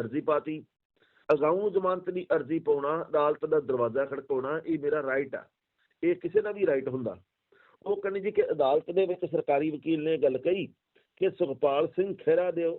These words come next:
ਬਾਰੇ ਕੋਈ ਵੀ ਇਹੋ ਜਿਹੀ ਗ੍ਰਿਫਤਾਰੀ ਵਾਲੀ ਖਬਰ ਨਹੀਂ ਗੀ, ਸੁਖਪਾਲ ਸਿੰਘ ਖਹਿਰਾ ਨੂੰ ਕੋਈ ਗ੍ਰਿਫਤਾਰ ਨਹੀਂ ਕੀਤਾ ਗਿਆ।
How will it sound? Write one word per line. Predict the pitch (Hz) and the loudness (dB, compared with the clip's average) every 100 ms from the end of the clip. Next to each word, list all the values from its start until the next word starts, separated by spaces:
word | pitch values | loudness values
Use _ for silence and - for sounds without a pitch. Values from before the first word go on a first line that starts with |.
| 160 | -2
ਬਾਰੇ | 127 143 156 | 2 2 0
ਕੋਈ | 165 165 180 | 0 2 2
ਵੀ | 180 170 | 0 0
ਇਹੋ | 135 143 | 2 2
ਜਿਹੀ | 147 | 2
ਗ੍ਰਿਫਤਾਰੀ | 139 131 139 131 135 | -2 0 0 2 2
ਵਾਲੀ | 131 131 | 0 2
ਖਬਰ | 123 131 | 0 0
ਨਹੀਂ | 151 160 | -2 -4
ਗੀ, | 175 - _ _ _ _ | -6 -8 _ _ _ _
ਸੁਖਪਾਲ | - 156 131 135 131 151 | 0 0 2 2 2 0
ਸਿੰਘ | 151 165 165 | 2 0 0
ਖਹਿਰਾ | 127 147 160 | 0 2 2
ਨੂੰ | 156 | 0
ਕੋਈ | 156 143 | -2 0
ਗ੍ਰਿਫਤਾਰ | 127 - 123 120 | 0 0 0 0
ਨਹੀਂ | 139 151 | -2 -6
ਕੀਤਾ | 156 160 151 | -2 2 2
ਗਿਆ। | 156 160 | 2 0